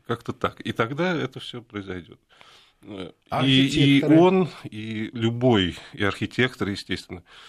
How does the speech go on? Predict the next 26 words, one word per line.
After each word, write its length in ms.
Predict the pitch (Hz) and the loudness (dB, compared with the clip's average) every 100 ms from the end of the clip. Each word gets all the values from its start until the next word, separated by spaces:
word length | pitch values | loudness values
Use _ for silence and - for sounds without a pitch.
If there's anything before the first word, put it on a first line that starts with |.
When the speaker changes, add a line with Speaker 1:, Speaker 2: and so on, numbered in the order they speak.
| - | -20
Speaker 1:
человек, 300 | - 123 127 | -4 -2 -2
поддержавший 540 | - 98 104 117 - 104 | -2 -2 0 0 -2 -6
здесь, 200 | 131 165 | -6 -6
становится, 800 | 123 113 127 131 - 113 110 92 _ - | -2 0 -2 -4 -8 -4 -4 -6 _ -12
как 180 | 101 | -10
бы, 180 | 98 101 - | -8 -10 -10
получает 400 | - 104 - 139 | -8 -6 -4 -4
право 300 | 135 107 107 | 0 -2 -2
голоса 520 | 95 98 120 113 - 82 | -4 -4 -4 -4 -8 -12
в 200 | - _ _ _ _ | -14 _ _ _ _
в 500 | 90 85 87 _ - | -20 -20 -20 _ -18
потенциально 800 | - 87 82 - 92 98 101 95 | -12 -10 -8 -2 0 0 -2 -6
отдалённом 760 | 80 87 82 90 87 98 90 80 | -6 -8 -4 -4 -4 -6 -8 -12
будущем, 520 | 95 90 - 92 82 | -14 -16 -18 -16 -16
непонятно, 420 | 82 92 90 85 | -8 -4 -4 -6
гипотетически, 840 | 80 - _ _ - - - - - - - - - - - | -12 -20 _ _ -20 -16 -16 -16 -20 -20 -20 -20 -20 -20 -8
решение 440 | 92 92 117 104 | -2 0 0 0
каких-то 760 | 82 85 92 - - 85 82 78 _ | -2 -6 -10 -14 -8 -6 -6 -12 _
вопросов. 420 | 98 87 87 78 - | -8 -8 -10 -14 -4
Но 140 | 107 | -4
это 380 | - 131 123 113 | -2 0 0 0
артистический 680 | 113 117 - 120 - - 85 | -2 -6 -4 -2 -2 -6 -10
проект, 460 | - 101 143 - | -4 -2 -2 -6
это 160 | - 98 | -10 -10
художественный 640 | - 98 90 - - 107 | -10 -4 -4 -4 -8 -16
проект. 340 | 110 123 151 | -16 -16 -18